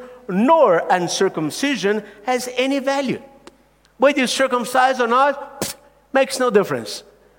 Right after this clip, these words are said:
in Christ Jesus. The only thing that counts is faith. Huh? Faith. Express itself through love. Faith and love are always together. Amen?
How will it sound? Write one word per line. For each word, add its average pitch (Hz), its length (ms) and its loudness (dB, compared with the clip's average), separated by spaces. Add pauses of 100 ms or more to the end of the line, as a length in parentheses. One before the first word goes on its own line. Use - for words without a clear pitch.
(180)
in 160 160 0
Christ 156 400 0
Jesus. 117 480 -10 (240)
The 185 260 2
only 349 260 4
thing 311 260 0
that 247 220 0
counts 151 440 0 (160)
is 208 180 -2
faith. - 480 -2 (640)
Huh? 240 200 4 (180)
Faith. 254 400 -2 (380)
Express 262 680 0
itself 247 600 2
through 294 340 0 (580)
love. 120 420 -2 (840)
Faith 262 280 -2
and 202 100 0
love 175 220 2
are 156 80 -2
always 180 340 -2
together. 131 420 -10 (1000)
Amen? 147 380 -2